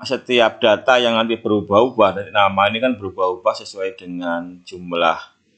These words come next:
jumlah data. Nanti kalau nanti ada sepuluh, sepuluh data, maka nanti ada sepuluh nama. Kemudian instansi juga begitu, akan berubah-ubah. Ini disebut dengan variabel ya,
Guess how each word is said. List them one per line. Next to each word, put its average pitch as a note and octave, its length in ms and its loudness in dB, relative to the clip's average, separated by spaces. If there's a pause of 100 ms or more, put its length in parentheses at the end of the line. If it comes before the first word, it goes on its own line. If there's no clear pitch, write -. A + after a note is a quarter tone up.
(320)
jumlah F2 560 -2
data. F#2+ 480 2
Nanti G2 320 -4
kalau F2 240 0
nanti F#2 320 -6
ada F2+ 240 -4
sepuluh, A#2+ 560 0 (640)
sepuluh G2 400 -8
data, A2 400 2
maka G2 320 -2
nanti G#2 160 0
ada F#2+ 240 2
sepuluh G#2+ 400 -6
nama. A2 480 2 (720)
Kemudian G2+ 400 -2
instansi A2 400 0
juga B2 240 2
begitu, G#2 560 2
akan G#2+ 240 0
berubah-ubah. F#2+ 640 0
Ini A2+ 80 -6
disebut G#2+ 480 -12
dengan F2+ 160 -10
variabel G2 720 2
ya, F2+ 160 0